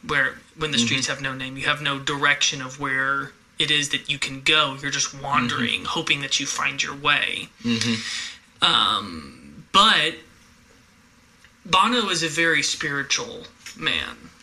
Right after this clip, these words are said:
Speaker 1: And so I also believe that The Streets Have No Name is talking about the streets in heaven.
Speaker 2: I, f-, I figured there was probably that, but I didn't have
Speaker 1: Mm-hmm.
Speaker 2: enough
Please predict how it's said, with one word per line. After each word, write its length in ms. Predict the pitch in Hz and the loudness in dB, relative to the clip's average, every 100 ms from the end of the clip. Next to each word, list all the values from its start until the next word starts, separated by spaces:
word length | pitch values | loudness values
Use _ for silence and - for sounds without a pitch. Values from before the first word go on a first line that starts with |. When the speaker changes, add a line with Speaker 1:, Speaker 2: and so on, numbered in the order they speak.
| - | -4
Speaker 1:
And 120 | 160 | -2
so 100 | 160 | 0
I 220 | 135 160 233 | 4 6 6
also 420 | 165 - - 135 | 4 0 -2 -4
believe 480 | 135 135 135 139 139 | -6 -6 -6 -6 -4
that 160 | - - | -4 -4
The 80 | - | -2
Streets 380 | - 147 143 | 0 -2 -2
Have 140 | 139 143 | -4 -6
No 120 | 135 | -4
Name 280 | 139 156 139 | 0 0 0
is 100 | 135 | -2
talking 340 | - 143 151 | -2 -4 -4
about 200 | 135 135 | -4 -4
the 60 | - | -2
streets 400 | - 156 135 - | -2 -2 -4 -6
in 60 | - | -2
heaven. 520 | 175 160 - - - - _ - - - - - - - | 0 0 -4 -14 -18 -20 _ -20 -18 -14 -12 -12 -14 0
Speaker 2:
I, 160 | 202 240 | 4 4
f-, 160 | - - | 2 -2
I 200 | 240 - | 0 2
figured 640 | 240 - 277 240 226 175 170 | -2 0 0 4 2 4 4
there 200 | 165 147 | 4 4
was 400 | 139 120 - - | 0 0 -4 -8
probably 720 | - - 135 127 135 147 156 | -8 -2 0 0 -2 -2 0
that, 260 | 151 160 131 | 2 0 0
but 120 | 107 | 2
I 100 | 113 | 2
didn't 260 | 117 127 117 | 2 0 0
have 240 | 117 120 | 0 0
Speaker 1:
Mm-hmm. 100 | 117 104 | 0 0
Speaker 2:
enough 380 | 104 202 - | 0 -2 -6